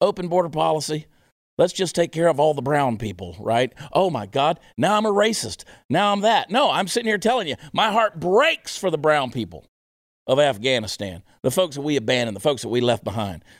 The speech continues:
these allies, these patriots, these folks with a security clearance that we didn't issue visas to, to get them the hell out of the country. And now, you know what? We have retired jasoc. We have retired Special Forces men going back in on their own dime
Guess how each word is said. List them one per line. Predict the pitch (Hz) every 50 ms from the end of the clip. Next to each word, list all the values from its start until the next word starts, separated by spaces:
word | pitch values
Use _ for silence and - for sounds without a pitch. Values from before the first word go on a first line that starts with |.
| _
these | - 147 131 123 - -
allies, | 151 156 165 160 147 139 117 101 104 92
these | 104 110 -
patriots, | - - 180 190 180 - - 120 104 90 - -
these | - 113 -
folks | - 147 143 127 - - - - - - - -
with | 160 175
a | 170 143
security | 139 131 - - 190 196 180 160
clearance | - - - 135 120 104 98 -
that | 110
we | 113 185 220
didn't | 269 180 151
issue | 175 170 - - 156 127
visas | 113 131 170 185 160 - 127 - -
to, | 151 131
to | 110
get | 107 151 147
them | 143 143
the | 120 104
hell | - 170 170
out | 160 156 147
of |
the | 120 -
country. | - 147 151 131 120 113 - - - - -
And | - 147
now, | 156 170 180
you | 180 170 175
know | 180 180
what? | 190 196 185 - 160 147
We | 160 175 175
have | 180 185 170 160 156
retired | 139 - - 185 170 165 151 123
jasoc. | 107 131 143 165 160 - - 139 104 -
We | 135 147 156
have | 165 151 139
retired | 139 - - 160 160 147 143 -
Special | - - 160 147 - 143 127
Forces | - 151 156 156 143 - 110 98
men | 123 135 117 104 - - - - - -
going | 160 156 151 139 143
back | 160 160 156 143 -
in | 143 151 147 127 113 - 160 - -
on | 185 185 180 160
their | 151 147 -
own | 208 214 214 208 185 151 131
dime | 135 170 180 180 180 165 143 107 95 90 85 85 90